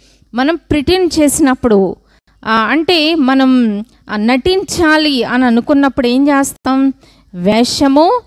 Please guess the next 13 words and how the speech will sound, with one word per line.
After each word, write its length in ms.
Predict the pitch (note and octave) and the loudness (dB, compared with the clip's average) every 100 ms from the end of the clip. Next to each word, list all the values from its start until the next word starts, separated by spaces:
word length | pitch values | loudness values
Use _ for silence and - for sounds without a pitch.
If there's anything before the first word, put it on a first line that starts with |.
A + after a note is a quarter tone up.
| _ _ - | _ _ -6
వేస్తా 500 | G3 G3+ - G#3+ G#3 | -2 -2 -4 -4 -2
ఉంటాం. 520 | G3+ G3 G#3 F#3+ - - - A#3+ | -2 -2 -4 -4 -8 -14 -14 -4
మనం 400 | B3 B3 A#3+ A#3 | 0 2 0 0
జనరల్‌గా 520 | B3+ A#3+ C4 B3+ A#3+ | 0 2 2 2 0
డ్రామాస్‌లో, 1040 | A3 A3 A3+ A#3 B3+ B3+ - - A#3+ A#3 - _ _ _ - - | -2 -2 0 0 2 0 -2 -2 -2 -2 -8 _ _ _ -16 -8
ఆ, 220 | G#3 A3 - - A3+ | -4 -4 -8 -6 -2
ఆ, 320 | A3 G#3+ A3 - | 0 0 0 -2
లేకపోతే 440 | B3 - B3 A#3+ | -4 -4 -4 -2
సీరియల్స్‌లో, 960 | A#3 - C#4+ C#4 C#4 C4 - C#4 A#3+ A3+ | -2 0 0 2 0 -2 -6 -2 0 0
నాటికల్లో 680 | A#3 A#3 B3+ C4+ C4 B3+ B3 A#3 | 0 -2 -2 -2 -2 0 -2 -2
మనం 240 | A3 A3+ - | -2 -2 0
చూస్తా 340 | G3+ G3 A3 G3 | -2 -2 -4 -4
ఉంటాం. 360 | G#3 G3+ F#3+ | -4 -6 -10